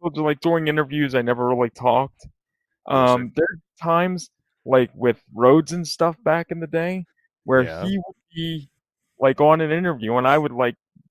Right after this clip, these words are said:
Speaker 1: text him or message him points or questions to bring up. So that's how I would communicate with people, is
Speaker 2: Oh.
Speaker 1: that, you know, 'cause you can't really, like, you know, I can't, I can't always break it and be like, "Yo, this point." Well, I can, but,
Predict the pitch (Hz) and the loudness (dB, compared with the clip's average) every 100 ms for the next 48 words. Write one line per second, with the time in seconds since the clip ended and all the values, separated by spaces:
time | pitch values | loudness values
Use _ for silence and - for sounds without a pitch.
0 | _ - 165 - - - 143 127 123 - | _ -6 -4 -4 -10 -10 -6 -6 -8 -14
1 | - _ - 123 143 165 - 151 - 135 | -20 _ -2 2 4 2 2 -4 -2 -4
2 | 127 - 156 151 147 - 131 151 151 - | -6 -6 -4 -4 -4 -6 -2 0 0 -2
3 | 139 110 127 - 143 143 50 - _ _ | -12 -10 -6 -2 -2 -2 -6 -8 _ _
4 | _ _ _ _ - _ - - 165 175 | _ _ _ _ -20 _ -4 2 4 4
5 | - 170 156 151 147 147 - 147 175 214 | 2 2 4 4 2 -4 -8 -4 -2 -2
6 | 185 160 85 - - 123 110 82 - _ | -2 -4 -4 -8 -12 -12 -12 -12 -16 _
7 | _ _ _ _ _ _ - 127 139 113 | _ _ _ _ _ _ -2 2 2 2
8 | 143 120 113 _ - 123 147 - 190 156 | 2 0 0 _ -16 -10 -8 -2 0 2
9 | 151 151 87 110 143 - _ _ _ - | 2 0 0 0 0 -2 _ _ _ -4
10 | 190 139 120 92 147 - 196 170 - 156 | 4 6 6 4 0 0 -2 -2 -4 -4
11 | - 180 165 160 - 170 165 170 165 151 | -2 0 0 -2 0 0 2 -2 0 2
12 | 143 143 202 311 339 320 277 185 127 110 | 2 2 4 8 10 10 8 6 2 -4
13 | 113 _ _ _ _ _ _ 226 285 - | -8 _ _ _ _ _ _ 4 4 2
14 | - 151 123 135 135 120 - 160 147 117 | -4 -2 2 6 6 4 -2 -2 -2 -2
15 | 113 110 107 | -4 -4 -4